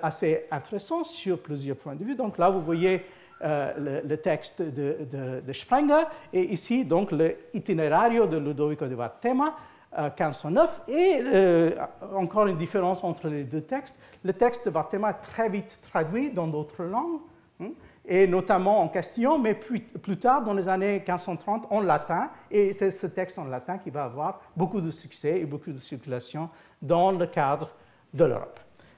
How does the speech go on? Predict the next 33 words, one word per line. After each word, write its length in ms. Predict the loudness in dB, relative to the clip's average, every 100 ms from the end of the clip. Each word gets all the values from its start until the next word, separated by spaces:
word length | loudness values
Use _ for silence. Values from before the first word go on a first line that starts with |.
| _ _ _ _ _ _ 4
Alors, 300 | 8 8 6
il 100 | 4
y 40 | 8
a 80 | 8
aussi 420 | 8 6 6 4 -6 -12 -4 4
d'autres 380 | 6 6 0
textes 520 | -2 4 4 2 -8 -4
qui 300 | 0 0 0
sont, 440 | 2 4 4 0 0
euh, 320 | 0 2 0
produits 500 | 2 4 6 6 6
à 80 | 6
l'époque, 520 | 4 2 2 2 -4 -18 _ _ -8
mais, 500 | 0 6 8 6 4
euh, 440 | 4 4 2 0 -4
c'est 260 | -8 -6 -2
assez 240 | -2 -2 -4
curieux 380 | -4 -2 -2
de 100 | -2
voir 280 | 0 0 2
et 80 | 0
assez 180 | -2 -2
paradoxal 640 | 0 0 -2 -4 -2 -2
de 80 | -2
voir 340 | 0 0 -2 -8 -20 _
que, 240 | -4 -2 -2 -2
euh, 120 | 0
les 200 | 2 2
textes 360 | 2 0 -4 -6
portugais 460 | -4 -4 -2 -2 -2
de 120 | -6
cette 200 | -8 -6
époque 340 | -4 -4 -6